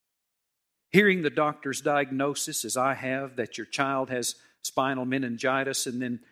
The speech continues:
watching the doctor withdraw that huge hypodermic needle from your child's spine, your life turns gray.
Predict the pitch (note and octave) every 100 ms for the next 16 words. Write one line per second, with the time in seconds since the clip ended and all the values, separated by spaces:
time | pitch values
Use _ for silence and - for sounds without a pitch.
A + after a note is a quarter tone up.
0 | _ _ C3+ C3+ - C#3+ C3 B2 - C3+
1 | C#3 - C3 A#2+ B2+ - B2 B2+ B2+ A#2+
2 | B2 - _ _ D#3+ D3+ C#3+ - C#3 C#3
3 | B2 C3 B2 C3 C3+ C3 B2+ B2+ A#2 G#2+
4 | - C3+ B2+ A#2 - - B2+ B2+ B2+ C3
5 | B2 - _ _ _ _ _ _ _ _
6 | _ _ - B2 C#3 C#3 - - C#3 B2+
7 | - B2 A#2 G#2+ F#2+